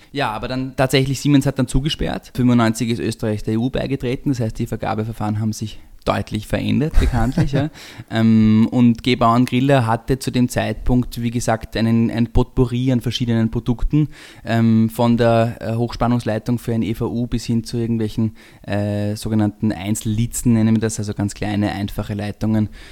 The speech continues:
Speaker 1: für, ähm, den Hausbau oder eben auch die Automobilindustrie.
Speaker 2: Mhm.
Speaker 1: Und dann war's eine strategische Entscheidung zu sagen, in welchem Markt können wir erfolgreich wachsen.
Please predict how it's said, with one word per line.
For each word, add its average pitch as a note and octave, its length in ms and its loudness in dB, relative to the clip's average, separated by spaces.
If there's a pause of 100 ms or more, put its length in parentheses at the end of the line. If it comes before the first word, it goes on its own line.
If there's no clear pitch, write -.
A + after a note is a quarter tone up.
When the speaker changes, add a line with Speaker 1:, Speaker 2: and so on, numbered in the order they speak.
(120)
Speaker 1:
für, G#2+ 720 2
ähm, F#2+ 600 0
den F#2+ 140 -2
Hausbau G#2 460 -2
oder A#2 280 -2
eben A2 260 0
auch G2+ 440 -4 (380)
die G#2+ 380 -2
Automobilindustrie. G2 880 -4 (160)
Speaker 2:
Mhm. G2+ 360 2 (300)
Speaker 1:
Und C#3+ 240 4
dann D#3 480 4 (360)
war's B2+ 640 0
eine A#2+ 460 0
strategische B2+ 640 -4
Entscheidung A2 720 -2
zu - 100 -6
sagen, A#2 640 -2
in A#2 160 2
welchem G#2 320 -2
Markt G2 320 -4
können G#2 320 0
wir A2 160 -2
erfolgreich G2+ 540 -6
wachsen. - 480 -12